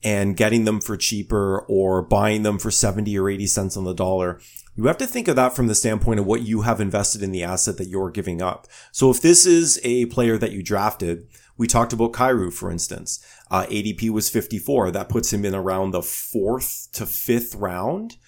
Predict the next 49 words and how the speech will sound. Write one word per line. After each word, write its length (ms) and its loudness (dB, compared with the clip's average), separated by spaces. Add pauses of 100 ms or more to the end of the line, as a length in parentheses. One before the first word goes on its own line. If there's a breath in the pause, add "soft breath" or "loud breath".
(320 soft breath)
compared 400 4
to 80 2
his 160 4
current 340 0
rank, 320 -2
which 140 -2
is 100 2
seventy-seven. 800 2
He's 200 -2
in 100 0
the 140 -2
eighties 280 -2
and 100 -2
nineties 380 0
as 180 -2
we 60 -6
get 140 -2
a 20 -2
little 180 -4
bit 120 -6
closer. 560 -2 (320 soft breath)
So 180 -2
that 200 2
puts 240 2
him 160 4
maybe 340 4
in 120 2
the 80 0
round 420 2
seven 640 4
range, 480 -6
six 420 2
to 100 -2
seven 360 2
range. 400 -6 (260 soft breath)
So 120 -8
you 40 -4
start 160 4
to 60 -10
think 160 2
about 180 0
the 80 -2
players 420 0
that 100 0
I 120 2
acquired 560 0
in 100 0
the 80 -4
draft. 520 -2